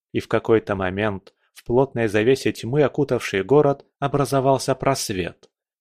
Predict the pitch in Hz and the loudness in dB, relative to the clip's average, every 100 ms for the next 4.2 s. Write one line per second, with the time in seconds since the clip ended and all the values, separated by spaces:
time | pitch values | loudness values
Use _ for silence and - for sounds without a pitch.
0 | _ _ - 113 98 143 175 160 123 160 | _ _ -8 -6 0 2 2 2 2 4
1 | 151 135 117 143 147 - 151 151 98 - | 4 4 0 0 0 0 2 2 0 -6
2 | 80 - _ _ _ _ - 110 131 - | -8 -10 _ _ _ _ -2 0 0 -2
3 | 110 113 110 101 90 95 131 - 104 95 | -4 -2 0 0 2 2 2 0 0 0
4 | 92 | -2